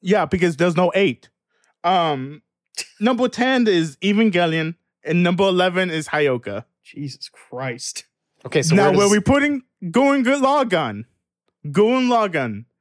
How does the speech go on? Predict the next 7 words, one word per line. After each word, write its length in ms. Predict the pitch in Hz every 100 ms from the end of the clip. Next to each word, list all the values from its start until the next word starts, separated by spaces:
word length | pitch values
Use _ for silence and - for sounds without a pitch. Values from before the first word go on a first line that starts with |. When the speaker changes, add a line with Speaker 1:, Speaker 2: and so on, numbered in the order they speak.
| _ 147
Speaker 2:
Number 160 | 139
Speaker 1:
Teppei 460 | - 165 165 240 202
Speaker 2:
twelve. 160 | 220 208
Speaker 1:
Gurren 60 |
Lagann. 400 | 185 170 127 123 - _ _ _ -
Number 240 | 156 185 202
three. 400 | - 147 110